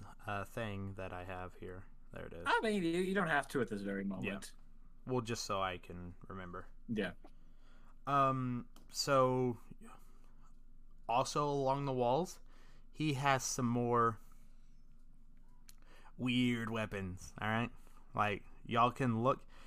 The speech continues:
Speaker 1: He's got a whip of, it's a whip, and it looks like the whip part is made out of sand. He's got,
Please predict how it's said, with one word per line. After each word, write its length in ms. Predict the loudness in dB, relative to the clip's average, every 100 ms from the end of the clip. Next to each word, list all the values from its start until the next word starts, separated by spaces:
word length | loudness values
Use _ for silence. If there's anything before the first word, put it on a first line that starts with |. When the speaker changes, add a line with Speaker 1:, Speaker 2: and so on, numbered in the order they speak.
| -16 -2
Speaker 1:
He's 180 | 0 6
got 280 | 8 8 4 -12 -8 -2
a 60 |
whip 320 | 0 2 4 4
of, 140 | 2 -2 -16 -16 -16 -16 -16 -16 -16 -2
it's 140 | 0
a 60 | 2
whip, 360 | 4 4 2 -2 -2
and 120 | 0
it 80 | -2 -8 -10
looks 460 | -4 -2 -2 0
like 240 | 2 2 0
the 80 |
whip 320 | -2 0 -2 2
part 260 | 4 4
is 120 | 4 4
made 240 | 4 2
out 80 | 0
of 80 | -2
sand. 420 | -4 -6 -6 -12 -14 -14 -16 -16 -16 -16 -14 -14 -14 -14 -14 -16 -16 -16 -16 -16 -16 -16 -16 -16 -16 -16 -16 -18 -18 -18 -18 -18 -16 -16 -6
He's 200 | 0 2 6
got, 320 | 8 8